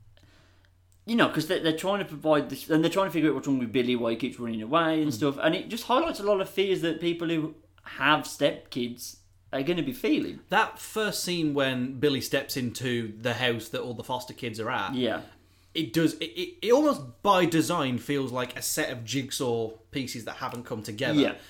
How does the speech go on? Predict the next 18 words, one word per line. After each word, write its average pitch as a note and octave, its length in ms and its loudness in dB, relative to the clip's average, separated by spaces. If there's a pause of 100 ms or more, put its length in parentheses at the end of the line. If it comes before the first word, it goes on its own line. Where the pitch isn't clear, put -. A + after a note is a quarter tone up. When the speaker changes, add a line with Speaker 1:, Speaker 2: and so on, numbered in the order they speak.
(120)
Speaker 2:
The - 80 -8
house D3+ 300 0
is B2+ 140 -2
a C3 60 -4
bit D3+ 240 0
of B2 100 -2
a A#2+ 40 -6
shit - 360 -8
tip. B2 320 -6
It's B2+ 180 -14
all C3+ 200 -4
decorated A#2+ 520 -4
differently B2 380 -8
in A#2 60 -6
different A#2 260 -12
rooms. B2 200 2
Speaker 1:
Yeah, C3 100 6
yeah. G#2 120 2